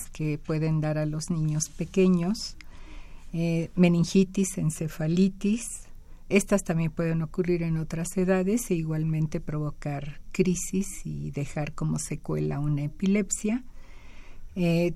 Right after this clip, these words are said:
podemos tener golpes, lo cual es muy frecuente que ocurra. Mucha gente se cae, se accidenta y los golpes pueden provocar epilepsia.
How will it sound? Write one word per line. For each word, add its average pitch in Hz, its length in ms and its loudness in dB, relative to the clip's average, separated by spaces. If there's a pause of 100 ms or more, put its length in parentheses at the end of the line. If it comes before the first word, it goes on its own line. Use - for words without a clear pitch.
podemos 185 460 8
tener 180 360 4
golpes, 196 720 6
lo 170 140 0
cual 160 340 -2
es 160 220 -4
muy 165 180 2
frecuente 190 800 2
que 185 220 0
ocurra. 214 520 2
Mucha 175 300 0
gente 165 300 -4
se 165 140 -4
cae, 190 440 4
se - 220 -4
accidenta 180 840 2
y 196 60 2
los 156 300 -2
golpes 160 440 -2
pueden 156 420 -2
provocar 147 640 -6 (160)
epilepsia. 170 840 -2